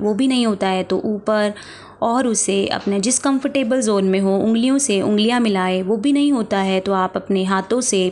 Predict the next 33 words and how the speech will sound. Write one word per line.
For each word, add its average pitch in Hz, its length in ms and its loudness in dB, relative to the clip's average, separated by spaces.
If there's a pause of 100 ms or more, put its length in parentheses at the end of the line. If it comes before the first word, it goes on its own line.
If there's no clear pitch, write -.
पीछे 233 280 -2
की 294 140 -2
तरफ 196 380 0
क्रॉल 262 340 0
करते 202 360 -2
जाएं। 175 360 -2 (640)
ऊपर 269 300 0
वाला 220 200 0
हाथ 190 420 0
नीचे 220 440 0
और 208 220 0
नीचे 220 280 0
वाला 247 200 2
हाथ 185 360 0
ऊपर 262 280 -2
की 277 120 -2
तरफ 185 520 -2
खींचें। 190 540 -2 (480)
इसी - 160 0
प्रक्रिया 233 540 0
को 214 160 0 (220)
दूसरी 214 360 0
तरफ 208 260 -2
से 190 180 0
करेंगे। 185 600 0
दोनों 202 340 0
हाथ 202 320 0 (100)
पहले 170 220 -4
धीरे-धीरे 208 680 2 (320)
वापस 202 720 0 (560)
और 190 440 0 (300)
दोनों 226 280 2
पैर 185 460 0